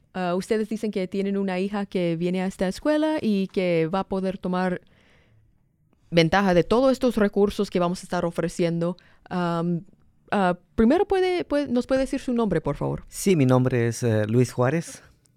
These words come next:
Speaker 2: Y, este, soy, aquí vivo en San Antonio, Texas. Am, mi hija se llama Kathleen Juárez. Aquí está estudiando en esta escuela y estoy muy contento y muy feliz de que estuvo aquí con el grupo tocando hoy en la noche.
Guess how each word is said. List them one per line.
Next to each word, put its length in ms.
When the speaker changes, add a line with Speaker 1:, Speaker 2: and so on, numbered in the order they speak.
Speaker 2:
Y, 140
este, 180
soy, 380
aquí 300
vivo 180
en 60
San 160
Antonio, 320
Texas. 480
Am, 640
mi 360
hija 200
se 120
llama 260
Kathleen 340
Juárez. 520
Aquí 200
está 180
estudiando 600
en 80
esta 160
escuela 420
y 40
estoy 260
muy 200
contento 400
y 40
muy 140
feliz 340
de 100
que 480
estuvo 500
aquí 200
con 580
el 100
grupo 640
tocando 480
hoy 140
en 200
la 100
noche. 300